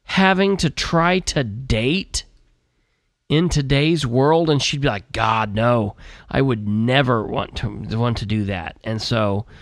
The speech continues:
in order to not want to do that, here's what we'll do. <laughs> We'll, we'll get divorced,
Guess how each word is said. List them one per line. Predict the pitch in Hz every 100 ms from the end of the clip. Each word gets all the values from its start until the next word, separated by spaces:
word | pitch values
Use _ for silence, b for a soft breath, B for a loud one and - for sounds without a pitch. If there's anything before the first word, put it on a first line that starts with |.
| B B B _
in | 123 117 -
order | 127 143 143
to | 131 117
not | 104 113 131 151 135
want | 123 120
to | 101
do | 92 98
that, | 95 92
here's | 120 135 127
what | 104
we'll | 95
do. | 107 104
<laughs> | 92 123 -
We'll, | 185 190
we'll | 202 202
get | 208 247
divorced, | 208 185 165 202 165 127 147 - -